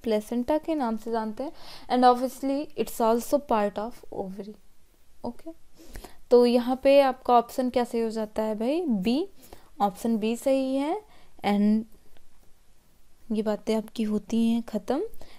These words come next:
And question number sixty, पेपावर, पेपावर क्या है? कि पेपावर क्या है वो तो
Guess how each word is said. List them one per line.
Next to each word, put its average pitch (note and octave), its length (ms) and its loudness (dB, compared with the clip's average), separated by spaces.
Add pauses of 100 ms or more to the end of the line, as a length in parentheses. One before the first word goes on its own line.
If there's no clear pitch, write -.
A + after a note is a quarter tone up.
(200)
And G#3+ 320 2
question A#3 380 2
number B3 180 4 (100)
sixty, C4 460 0 (720)
पेपावर, C4 540 8
पेपावर D4 580 6
क्या C#4+ 240 4
है? G3 220 -2 (580)
कि B3 60 -6
पेपावर A#3 720 -2 (800)
क्या A#3 180 2
है A3+ 200 -4
वो A#3 140 -8
तो A3+ 120 -4